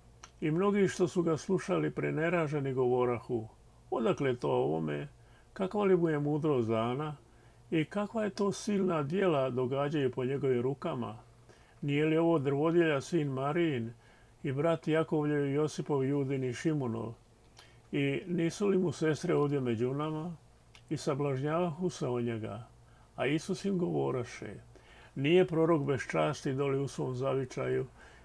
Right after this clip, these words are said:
i među svojom rodbinom i u svom domu." I ne mogaše ondje učiniti nijedno čudo, osim što ozdravi nekoliko nemoćnika, stavivši na njih ruke. I čudio se njihovoj nevjeri. Riječ Gospodnja.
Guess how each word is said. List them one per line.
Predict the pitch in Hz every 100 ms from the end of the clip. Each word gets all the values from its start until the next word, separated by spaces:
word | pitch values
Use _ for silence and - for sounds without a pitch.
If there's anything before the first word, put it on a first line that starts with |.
| -
i | -
među | 139 135 143
svojom | - 165 165 147
rodbinom | 139 151 160 156 147 143
i | 151
u | 156
svom | - - 143 123
domu." | 117 117 117 117 - - - - - - -
I |
ne | 143 175
mogaše | 202 196 180 185
ondje | 180 180 170
učiniti | - 175 165 170
nijedno | 147 175 175 151 143 123
čudo, | - 139 110 107 110 - - -
osim | 156 147 185
što | - 160 160
ozdravi | 165 170 160 147
nekoliko | 156 151 156 139 147
nemoćnika, | 135 131 123 - 147 156 160 147
stavivši | - 151 147 139 151
na | 135 135
njih | 131 123
ruke. | 117 107 - 101 98 - - - - -
I | 143
čudio | 190 196 185 156
se | 160 147
njihovoj | 135 135 - 135 120
nevjeri. | 120 123 117 117 107 107 - - - - - - -
Riječ | 143 127 151 151 - - 180
Gospodnja. | 120 113 - 131 104 101 101